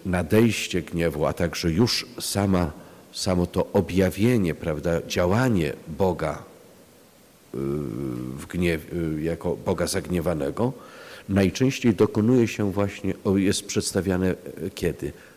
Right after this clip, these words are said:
W ja-, w jaki, znaczy w jaki sposób? W mowach. Nierzad-, e, w mowie Pana Boga, a nierzadko na przykład, jak jest w księdze, e,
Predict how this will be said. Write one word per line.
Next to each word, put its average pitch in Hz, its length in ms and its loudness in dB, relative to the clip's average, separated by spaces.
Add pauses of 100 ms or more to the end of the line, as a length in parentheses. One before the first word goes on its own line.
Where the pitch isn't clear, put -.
(140)
W 92 120 -6
ja-, 104 140 4
w 101 60 -8
jaki, 98 240 0
znaczy 95 260 -4
w 98 40 2
jaki 104 220 0
sposób? - 680 -4
W - 120 -14
mowach. - 640 0 (800)
Nierzad-, 98 360 0
e, - 20 -20 (640)
w - 100 -8
mowie 104 320 4
Pana 92 300 0
Boga, 92 460 2 (360)
a 127 100 2
nierzadko 120 480 2
na 104 120 4
przykład, - 640 -4 (240)
jak 85 140 -2
jest 92 140 0
w - 20 -8
księdze, 90 460 0
e, 85 60 2